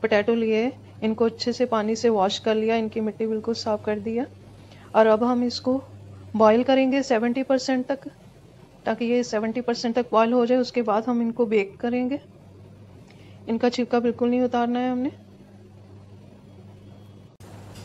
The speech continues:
आलू हमारे सेवेंटी परसेंट तक boil हो चुके हैं। इनको boil होने में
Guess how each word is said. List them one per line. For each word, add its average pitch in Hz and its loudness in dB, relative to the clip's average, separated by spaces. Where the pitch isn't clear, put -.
आलू 247 6
हमारे 269 6
सेवेंटी 247 4
परसेंट 247 0
तक 247 0
boil 220 4
हो 226 2
चुके 226 -4
हैं। 254 -2
इनको 233 2
boil 214 6
होने 240 2
में 247 0